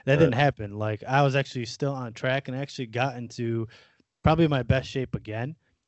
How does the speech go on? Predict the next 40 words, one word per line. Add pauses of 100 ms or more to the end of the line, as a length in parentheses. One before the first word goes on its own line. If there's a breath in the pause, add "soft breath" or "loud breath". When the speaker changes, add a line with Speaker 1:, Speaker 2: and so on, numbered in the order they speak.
(200)
Speaker 1:
I
was
probably,
like,
maybe (400)
hundred
eighty
pounds, (440)
Speaker 2:
Mm-hmm. (160)
Speaker 1:
right?
From,
and
I
wanna
say
from
January
to,
like,
March, (460 soft breath)
and
then
quarantine
hit
and
I
started
eating
a
little
bit
and
whatever. (320 loud breath)
And
then, (460 soft breath)
um, (420)
when
school
was
over